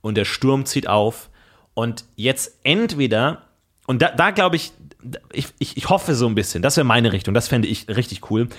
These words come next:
dass der, dass der Schirm sozusagen von dem Wind angehoben wird und das komplette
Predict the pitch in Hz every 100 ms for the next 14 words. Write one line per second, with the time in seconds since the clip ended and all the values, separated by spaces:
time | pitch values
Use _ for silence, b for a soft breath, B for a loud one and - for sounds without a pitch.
0 | B B B 120 120 139 123 - 113 110
1 | - 110 - - 170 170 175 123 - 123
2 | 110 - 110 92 90 78 139 170 - 127
3 | 147 120 107 101 95 117 131 B B B
4 | 120 120 - 113 98 - 120 127 160 185
5 | 175 160 170